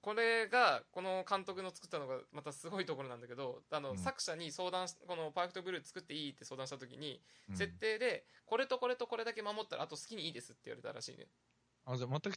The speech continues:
Speaker 2: 違う話なんだ。
Speaker 1: そう、全然違うのよ。
Speaker 2: あ、そうなんだ。
Speaker 1: そう。だから、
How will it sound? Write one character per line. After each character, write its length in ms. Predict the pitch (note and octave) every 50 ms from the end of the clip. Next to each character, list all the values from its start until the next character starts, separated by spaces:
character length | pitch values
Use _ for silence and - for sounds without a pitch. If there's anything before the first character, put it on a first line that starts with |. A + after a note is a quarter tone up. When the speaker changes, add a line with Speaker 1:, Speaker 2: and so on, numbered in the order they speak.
| -
Speaker 2:
違 60 | - G3+
う 60 | F#3+
話 240 | F#3 F#3 F3+ E3+ -
な 60 | F#3+
ん 40 | E3+
だ。 100 | D#3+ -
Speaker 1:
そ 260 | - - G3+ - - -
う、 40 | -
全 180 | - A3 A#3 A3+
然 100 | A3+ A3
違 180 | F#3+ F#3+ E3+ C#3+
う 40 | A#2
の 60 | A2+
よ。 60 | - - _ _ B2+
Speaker 2:
あ、 180 | C3 C#3 C3+ C3+
そ 140 | - F#3+
う 40 | D3+
な 60 | G#2
ん 80 | - -
だ。 80 | - - - _ -
Speaker 1:
そ 220 | - D3 - - - _ _
う。 40 | -
だ 80 | G#3 A#3
か 100 | - A#3
ら、 240 | A3+ G#3 - -